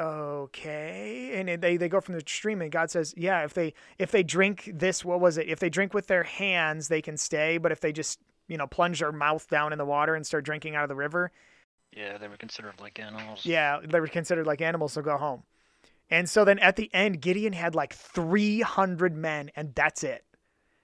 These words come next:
Speaker 1: And then at the end, all, all they did to destroy the army was they put a torch inside of a pot, and then they surrounded the entire army with three hundred men,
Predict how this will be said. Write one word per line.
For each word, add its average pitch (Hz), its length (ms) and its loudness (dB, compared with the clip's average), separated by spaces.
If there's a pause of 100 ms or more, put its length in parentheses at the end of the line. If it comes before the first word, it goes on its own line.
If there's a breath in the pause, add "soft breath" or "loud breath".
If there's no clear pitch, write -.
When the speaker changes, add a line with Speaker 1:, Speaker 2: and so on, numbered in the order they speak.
(540)
Speaker 1:
And 180 200 0
then 180 260 2
at 170 180 2
the 170 160 -2
end, 196 380 6
all, 196 280 6
all 185 200 8
they 214 160 6
did 180 560 4
to 185 160 -2
destroy 170 480 2
the 175 100 2
army 185 440 0
was 170 280 2
they 175 200 0
put 190 320 4 (600)
a 165 100 4
torch 190 500 2
inside 185 340 4
of 202 80 0
a 202 40 0
pot, 151 520 -2 (380)
and 180 160 2
then 190 120 2
they 180 100 4
surrounded 185 840 4
the 170 100 -4
entire 170 380 2
army 160 340 0
with 143 140 -8
three 185 220 -2
hundred 202 240 0
men, 143 360 -2